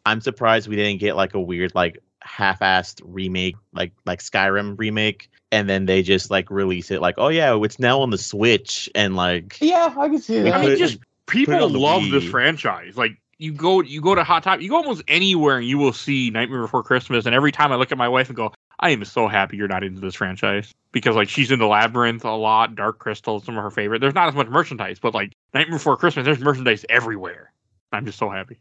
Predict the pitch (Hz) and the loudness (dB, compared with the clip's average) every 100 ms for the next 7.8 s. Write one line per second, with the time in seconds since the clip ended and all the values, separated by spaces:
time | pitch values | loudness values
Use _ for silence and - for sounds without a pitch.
0 | - 104 95 117 185 208 185 180 165 117 | -18 -16 -16 -6 0 2 4 2 0 0
1 | 127 113 92 87 85 - 80 82 - 80 | -2 -2 -2 -4 -6 -8 -8 -8 -8 -10
2 | 85 - _ 262 226 180 123 101 147 233 | -12 -18 _ -2 2 2 2 2 0 2
3 | 233 226 147 151 151 127 - 139 131 113 | 0 0 0 2 2 0 2 2 2 0
4 | 113 139 135 135 127 110 98 127 123 139 | -2 0 2 2 2 0 -2 -10 0 0
5 | 127 127 - 127 127 113 - 123 117 107 | 2 0 0 -2 -2 -6 -6 -4 -2 -2
6 | - 101 113 113 104 120 120 113 120 107 | -4 -2 0 0 0 -4 -4 0 2 2
7 | - 113 107 104 107 113 98 95 | 0 0 0 -4 -8 -8 -8 -10